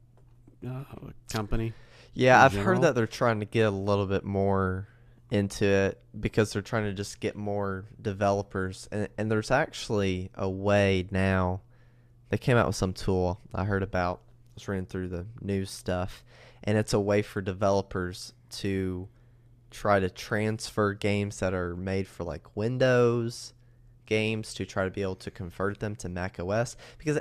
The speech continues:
Speaker 2: it's not that, like,
Speaker 1: Hmm.
Speaker 2: Mac and everything Apple related doesn't have the power to do it. They're very powerful machines. They're just not optimized for it. It's not meant to run Fortnite. It's not meant to run any big game that people play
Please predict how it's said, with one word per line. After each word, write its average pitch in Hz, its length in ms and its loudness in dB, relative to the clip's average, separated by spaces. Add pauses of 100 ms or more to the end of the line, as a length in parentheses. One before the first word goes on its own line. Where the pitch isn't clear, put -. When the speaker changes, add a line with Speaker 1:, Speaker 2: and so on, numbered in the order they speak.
Speaker 2:
it's 139 200 -6
not 196 200 -2
that, 151 220 2
like, 107 240 0
Speaker 1:
Hmm. 98 200 -6
Speaker 2:
Mac 110 460 2
and 90 320 -6
everything 104 580 -2
Apple 101 320 0
related 98 460 -2
doesn't 107 260 -2
have 110 260 -2
the - 80 -6
power 107 600 4 (220)
to - 100 -4
do 127 180 4
it. 165 140 4
They're 110 120 2
very 127 200 2
powerful 107 540 0
machines. 101 600 -2 (260)
They're 113 100 -10
just 131 160 -6
not 139 260 0
optimized 95 680 2
for - 220 -2
it. - 60 -4
It's - 160 -6
not - 160 2
meant 107 320 -2
to 98 160 -2
run 104 480 2 (360)
Fortnite. 98 500 6 (100)
It's - 120 -14
not 110 160 2
meant 107 180 -2
to 110 100 -4
run 104 340 2
any 104 460 -2 (640)
big 107 440 4
game 107 260 4
that 98 160 -2
people 95 260 -4
play 98 480 2